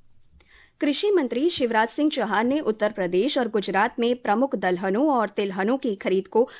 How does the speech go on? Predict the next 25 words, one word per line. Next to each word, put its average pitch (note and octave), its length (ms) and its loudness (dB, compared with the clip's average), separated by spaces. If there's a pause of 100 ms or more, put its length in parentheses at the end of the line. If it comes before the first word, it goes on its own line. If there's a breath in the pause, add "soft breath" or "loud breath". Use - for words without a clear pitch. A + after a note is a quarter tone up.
(120)
स्वीकृति D4 520 0
दे F3 180 0
दी E3+ 120 0
है। F#3 260 -4 (220 soft breath)
श्री G#3+ 180 0
चौहान G#3 380 0
ने D4 160 2
आज A#3+ 220 0
एक - 140 -2
उच्च A3 160 -2
स्तरीय G3 440 -2
बैठक G3 420 -4
में A3 100 -2
कहा G3+ 300 -4
कि A#3 140 -6
पूरी C4 360 -4
खरीद G#3 400 -4 (260 loud breath)
प्रक्रिया A3+ 480 -2 (140)
पारदर्शी, G#3 640 -2 (220 soft breath)
डिजिटल A#3 520 0 (260 loud breath)
और B3+ 120 0
किसान C#4+ 440 -2
केंद्रित A#3+ 480 -2
होनी F#3 180 0
चाहिए। F3 440 -4